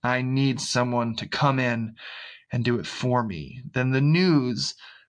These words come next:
that we actually have had someone come in and do it for us can be heard, can be understood, can be celebrated, and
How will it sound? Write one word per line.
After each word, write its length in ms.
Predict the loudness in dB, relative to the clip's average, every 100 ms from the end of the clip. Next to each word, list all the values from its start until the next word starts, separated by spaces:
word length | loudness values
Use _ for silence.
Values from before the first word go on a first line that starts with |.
| _
that 120 | -6 -2
we 140 | 0
actually 340 | 0 0 -2
have 200 | -2 -2
had 400 | -2 0 2 2
someone 500 | 0 -2 0 0 -2
come 300 | -4 -2 -2
in 320 | -2 -2 -4 -8 _ _ _
and 260 | -2 -2 2
do 220 | 4 4
it 100 | 2
for 380 | -4 -2 0 -2
us 380 | -4 -6 -10 -12 _ _ -20 _ _ _ -8
can 180 | -4 -2
be 120 | -4
heard, 600 | -6 -2 0 2 2 0 -6 -16 -18 -18 -20 -6
can 140 | -2
be 120 | 0 0
understood, 680 | -2 -2 -2 0 0 0
can 120 | -4 -6
be 120 | -6
celebrated, 840 | -2 0 0 0 0 0 -2 -4 -12 -18 -18 -20 _ _
and 440 | 0 0 -2 -6